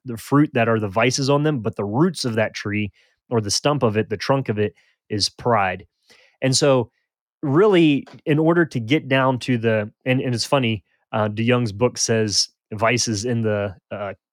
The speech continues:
Glittering Vices. She likes the phrase capital vices, not, um, seven deadly sins. And that comes, like, the, the Latin idea of, of capitas, of, like, the cap,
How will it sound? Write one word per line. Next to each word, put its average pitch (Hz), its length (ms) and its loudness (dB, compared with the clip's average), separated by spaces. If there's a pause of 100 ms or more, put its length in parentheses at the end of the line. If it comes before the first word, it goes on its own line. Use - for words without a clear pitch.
(320)
Glittering 139 340 2
Vices. 110 320 0
She - 160 -2
likes 165 220 2
the 117 80 -4
phrase 113 280 -2
capital 113 540 -4
vices, 101 560 -2 (460)
not, 117 340 0 (400)
um, 101 380 -4
seven 117 340 0
deadly 107 300 -2
sins. 101 400 -2 (260)
And 147 160 2
that 165 140 0
comes, 147 240 0
like, 131 160 0
the, 123 180 -2
the 117 300 0
Latin 131 320 0
idea 117 340 0
of, 107 160 -6
of 117 200 -12
capitas, 123 580 -4
of, 104 100 -8
like, 107 220 -4
the 117 80 -10
cap, 127 400 -4